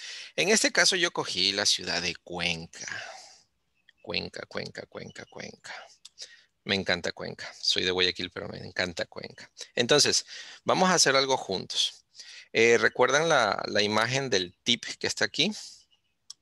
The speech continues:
Ok. Sí. Trabajando con esto, vamos a empezar todos en sus, en sus,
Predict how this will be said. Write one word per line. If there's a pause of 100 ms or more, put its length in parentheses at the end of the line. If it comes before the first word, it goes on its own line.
(1200)
Ok. (1200)
Sí. (560)
Trabajando
con
esto, (160)
vamos
a
empezar
todos
en
sus, (500)
en
sus,